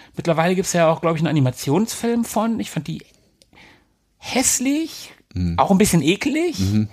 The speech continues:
Speaker 1: Auf eine Weise hatten die nicht so einen Kristall als Bauchnabel?
Speaker 2: Keine Ahnung, ich hab auch gar nichts mit denen am Hut. Ich weiß, ich glaub, es gab auch eine Fernsehserie oder so.
Speaker 1: Ich kenn das Spiel aber auch nicht.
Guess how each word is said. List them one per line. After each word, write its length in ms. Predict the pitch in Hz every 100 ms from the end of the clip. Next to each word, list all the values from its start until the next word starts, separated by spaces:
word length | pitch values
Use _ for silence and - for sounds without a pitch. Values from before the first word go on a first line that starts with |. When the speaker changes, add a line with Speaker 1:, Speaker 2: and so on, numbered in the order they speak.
| - - - _ _ _ _
Speaker 1:
Auf 220 | - 190 202
eine 140 | 190
Weise 280 | 185 175 147
hatten 200 | 180 180
die 140 | 180
nicht 180 | 185 180
so 100 | 175
einen 120 | 165
Kristall 500 | - 139 - - 175
als 200 | 185 214
Bauchnabel? 760 | 214 214 214 220 214 220 285 311 _
Speaker 2:
Keine 240 | - 85 73
Ahnung, 260 | 69 71
ich 140 | 82 -
hab 160 | -
auch 160 | 80 - - - _ _
gar 140 | - 92
nichts 220 | 85 -
mit 100 | 87
denen 100 | 82
am 100 | 85
Hut. 200 | 95 98
Ich 120 | 87 -
weiß, 760 | - 87 92 101 - - - - _
ich 80 | -
glaub, 140 | 95
es 100 | 87
gab 140 | 98 90
auch 80 |
eine 80 | 92
Fernsehserie 720 | 92 92 123 123 120 120 120 -
oder 160 | 120
so. 220 | 123 123 131 _
Speaker 1:
Ich 280 | - 143 - _ _
kenn 220 | - 156
das 140 | 208 180
Spiel 240 | - 208
aber 200 | 202 202
auch 100 | 185
nicht. 560 | 190 214 208 - -